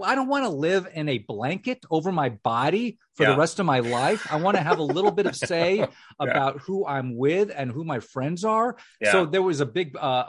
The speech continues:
Speaker 2: Yeah.
Speaker 1: massive fire at a prison house.
Speaker 2: Yeah.
Speaker 1: But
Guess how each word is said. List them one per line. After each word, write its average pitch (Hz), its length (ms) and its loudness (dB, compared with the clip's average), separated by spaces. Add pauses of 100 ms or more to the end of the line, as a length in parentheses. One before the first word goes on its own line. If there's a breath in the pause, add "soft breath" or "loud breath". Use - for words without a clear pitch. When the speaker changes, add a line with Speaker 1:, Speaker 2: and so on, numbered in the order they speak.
Speaker 2:
Yeah. 98 260 0
Speaker 1:
massive 147 460 -2
fire 160 240 0
at 135 140 -6
a - 40 -12
prison 180 400 -8
house. 214 400 -2 (280 loud breath)
Speaker 2:
Yeah. 202 140 6
Speaker 1:
But - 100 -8